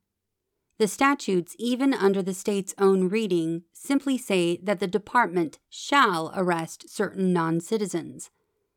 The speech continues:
Given the deep-rooted nature of law enforcement discretion, a purported statutory arrest mandate,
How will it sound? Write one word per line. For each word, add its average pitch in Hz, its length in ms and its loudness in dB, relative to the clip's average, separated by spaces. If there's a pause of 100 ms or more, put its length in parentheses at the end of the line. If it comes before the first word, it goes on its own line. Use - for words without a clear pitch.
(380)
Given 277 300 6
the 277 100 4
deep-rooted 202 580 0
nature 202 460 0
of 175 180 -2
law 190 240 2
enforcement 175 640 -2
discretion, 170 760 -4 (380)
a 208 200 2
purported 220 640 0
statutory 202 680 -2
arrest 196 380 -2
mandate, 160 580 -4